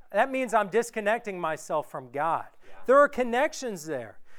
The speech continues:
Speaker 1: You know, it talks about us being his sons. You know, "You are born of God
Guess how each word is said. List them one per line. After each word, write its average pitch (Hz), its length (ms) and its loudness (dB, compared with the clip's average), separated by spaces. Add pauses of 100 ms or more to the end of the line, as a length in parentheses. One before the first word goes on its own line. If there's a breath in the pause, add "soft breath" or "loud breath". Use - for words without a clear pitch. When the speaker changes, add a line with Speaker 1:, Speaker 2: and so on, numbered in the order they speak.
(220 soft breath)
Speaker 1:
You 220 140 2
know, 262 180 4
it 262 160 2
talks 269 340 2
about 240 360 4
us 240 300 4
being 226 420 -6
his 185 260 -6
sons. 190 800 -6 (340 soft breath)
You 185 140 -2
know, 202 180 6
"You 220 300 0
are 220 80 6
born 214 400 2
of 156 180 -6
God 165 560 4